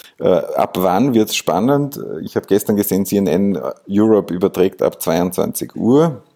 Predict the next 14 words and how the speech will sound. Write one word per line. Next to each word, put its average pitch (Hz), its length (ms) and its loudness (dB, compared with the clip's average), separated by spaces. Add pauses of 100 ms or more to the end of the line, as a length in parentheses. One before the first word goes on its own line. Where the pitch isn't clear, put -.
(680)
Die 95 100 2
ersten 98 220 2
Ergebnisse 95 460 2
gibt's - 280 -6
ab - 220 -2
ungefähr 90 520 0
ein 92 280 -2
Uhr 92 300 4
in 85 140 -2
der 85 100 2
Früh, 98 260 0
ein - 240 -2
Uhr - 120 -2
dreißig. 113 640 0